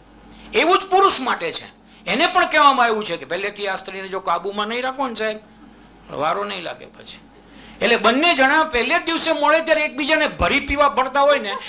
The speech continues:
એમ મળે. કારણ કે ઓલો પુ-, પ્રી ડે-, પ્રી નોલેજ અને પાસ data લઈને આવ્યા હોય. પહેલી વાર મળે ત્યારે એને અવાજો આવતો હોય, બેનપણીએ આમ કીધું હોય, ન-, ભાભીએ આમ કીધું હોય, મમ્મીએ કીધું, "ધ્યાન રાખવું હો."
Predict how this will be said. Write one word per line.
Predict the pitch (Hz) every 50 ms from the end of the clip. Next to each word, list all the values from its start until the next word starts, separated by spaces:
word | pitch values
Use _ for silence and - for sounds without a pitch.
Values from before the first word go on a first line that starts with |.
| - - -
એમ | 233 247 233 190 156 135
મળે. | 131 127 - - - - - - - - - - - - - - - - -
કારણ | 208 226 247
કે | 240 254
ઓલો | 254 247 240
પુ-, | 240 - - 240 262 - - - -
પ્રી | - - 269
ડે-, | 240 214 247 214
પ્રી | - - - - 254 269
નોલેજ | 240 226 233 233 247 262 262 254 254 247
અને | 247 240 233
પાસ | 226 - - 240 247 226 - 196
data | 233 233 233 247 214
લઈને | 196 202 226 233 233 208
આવ્યા | 180 180 170 156 147 127
હોય. | 117 117 117 - - - - - - - - - - - - - - - - - - -
પહેલી | 208 240 254 262
વાર | 254 254 240
મળે | 240 247 240 240
ત્યારે | 233 240 233 226
એને | 220 226 214 202
અવાજો | 202 208 220 226 214 208 202
આવતો | 202 185 180 180 180 175
હોય, | 160 156
બેનપણીએ | 165 180 185 202 202 190 190 190 185 180 175
આમ | 170 170 165
કીધું | 156 165 165 156 151 160 160
હોય, | 160 156
ન-, | 156 156 165 180 - - - - - 127 120
ભાભીએ | 151 160 160 156 180 175 156
આમ | 156 160 160
કીધું | 156 156 156 147 151
હોય, | 143 147
મમ્મીએ | 160 170 180 185 180 170
કીધું, | 160 170 165 160 139 120
"ધ્યાન | - 131 135 147 151 143
રાખવું | 147 143 135 - - 127 139 143 180
હો." | 254